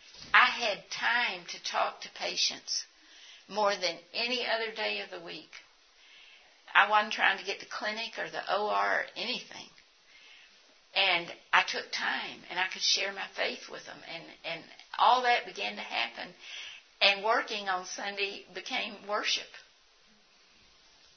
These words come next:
And it was just really neat. And it just freed me so completely. Um, and I didn't feel sorry for myself anymore, uh, to the point that sometimes I would even volunteer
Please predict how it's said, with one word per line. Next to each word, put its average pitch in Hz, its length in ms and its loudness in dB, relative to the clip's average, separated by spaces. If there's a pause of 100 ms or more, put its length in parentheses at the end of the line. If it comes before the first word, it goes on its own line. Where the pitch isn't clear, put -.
(380)
And 208 100 4
it 208 80 4
was - 140 2
just - 180 6
really 214 320 2
neat. 220 560 -4 (420)
And 208 160 8
it 175 140 -2
just 214 300 6
freed 226 380 2
me 180 440 -2 (160)
so 202 160 4 (100)
completely. 180 640 -2 (880)
Um, 175 300 6 (240)
and 196 120 0
I 196 120 2
didn't 240 180 -12
feel 214 200 -4
sorry 208 420 2
for 254 80 -8
myself 170 400 -6 (100)
anymore, 143 420 -14 (1080)
uh, 170 240 0
to 277 100 -2
the - 160 -4
point 247 300 6
that 170 140 4 (580)
sometimes 214 400 2
I 180 100 4
would 180 120 -4
even 220 280 -4
volunteer 240 800 4